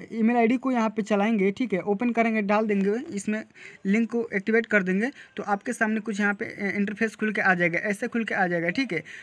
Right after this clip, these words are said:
तो सबसे पहले यहाँ पे अपने यहाँ पे, अ, YouTube का यहाँ पे यू-, आपका जो आप भी, जो भी यहाँ पे कॉपी किए होंगे यहाँ पे यूआरएल चैनल का यहाँ पे कॉपी होकर ऑटोमेटिक आ जाएगा, ठीक है। अब यहाँ पे सबसे पहले पूछेगा "Get more out of AdSense", तो सबसे पहले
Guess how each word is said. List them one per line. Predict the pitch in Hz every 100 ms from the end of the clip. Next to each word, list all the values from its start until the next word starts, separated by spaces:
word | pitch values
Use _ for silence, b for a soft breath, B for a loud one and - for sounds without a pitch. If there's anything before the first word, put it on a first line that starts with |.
| B
तो | 220
सबसे | 240 - 320
पहले | 302 285
यहाँ | 269 262 -
पे | 240
अपने | - 226 262
यहाँ | 247 233
पे, | - 208
अ, | 294 - - - 190 180 175 165 -
YouTube | 214 214 233 269
का | 262
यहाँ | 254 240 254
पे | 247 240 -
यू-, | 220 220
आपका | 214 214 233
जो | 214 226 214 -
आप | 208
भी, | 208 254 208 196 180 190
जो | 202 180 214
भी | 247
यहाँ | 226
पे | 220
कॉपी | 226 214 208 233
किए | 214 226
होंगे | 208 208
यहाँ | 196 190
पे | 254 311 b -
यूआरएल | 202 214 262 - 190 -
चैनल | 180 220
का | 208
यहाँ | 214 202
पे | 240
कॉपी | - 190 196
होकर | 202 190
ऑटोमेटिक | 202 196 190 - -
आ | 180
जाएगा, | 175 165
ठीक | 165 233 190
है। | 156 B B
अब | 240
यहाँ | 262 262
पे | 262
सबसे | 254 226 269
पहले | 269 262
पूछेगा | 262 269 220 214
"Get | 185 254 277
more | 233 240 254 208
out | 214 226
of | 220
AdSense", | 214 185 185 160 - B B -
तो |
सबसे | 196 220 -
पहले | 254 254 254 254